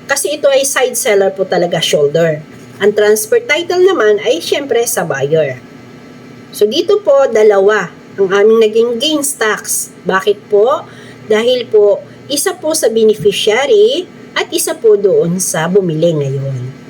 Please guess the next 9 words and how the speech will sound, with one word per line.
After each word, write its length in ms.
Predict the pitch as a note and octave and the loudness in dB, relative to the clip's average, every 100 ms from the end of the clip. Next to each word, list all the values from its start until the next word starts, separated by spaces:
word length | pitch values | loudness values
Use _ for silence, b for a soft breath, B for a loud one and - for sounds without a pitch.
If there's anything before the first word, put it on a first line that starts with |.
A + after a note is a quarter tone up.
| B B - | B B -16
So, 160 | - F3 | -4 -2
may 80 | F3 | 0
dalawa 400 | F3+ F3 F3+ - | 0 2 0 0
po 160 | F#3+ | 0
ang 80 | A3+ | 0
aming 240 | D#4 E4+ | 0 0
pinagbayaran. 1040 | E4+ A#3+ A3 G#3 G3+ G#3 A3 A#3 G#3+ E3 C#3+ - - - - - - - | 0 0 0 2 2 2 0 0 0 -2 -8 -14 -20 -20 -20 -20 -20 -14
So, 400 | - F3+ E3 D#3+ | -6 0 2 0
after 320 | G#3 B3 - | -2 -4 -2